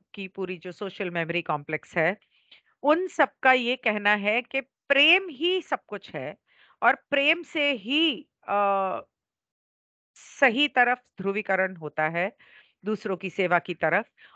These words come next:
और उसी से सारी, सारा ब्रह्मांड, सारी, अ, रचयिता की रचना बनी हुई है।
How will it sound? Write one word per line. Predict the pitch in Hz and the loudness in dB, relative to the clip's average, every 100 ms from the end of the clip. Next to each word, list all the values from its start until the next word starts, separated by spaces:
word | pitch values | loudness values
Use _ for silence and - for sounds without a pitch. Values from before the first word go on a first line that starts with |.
| - | 2
और | 277 | 4
उसी | 302 285 - 403 415 | 4 -2 2 2 2
से | - 339 359 392 | 2 2 4 2
सारी, | - 277 240 277 285 285 - _ _ _ _ _ _ | 2 4 4 2 -4 -6 -12 _ _ _ _ _ _
सारा | 226 220 | 0 0
ब्रह्मांड, | 208 208 180 202 214 190 | 0 -4 0 2 2 0
सारी, | 208 185 180 170 156 _ _ _ | -4 -4 -6 -10 -12 _ _ _
अ, | 156 104 - - _ _ - | -10 -8 -10 -14 _ _ -6
रचयिता | 190 190 220 208 185 | -4 -2 -2 0 -2
की | 214 | -2
रचना | 190 196 220 185 | -2 -2 -2 -2
बनी | 147 165 196 | -2 -2 -2
हुई | 214 180 151 | -2 -4 -6
है। | 143 | -6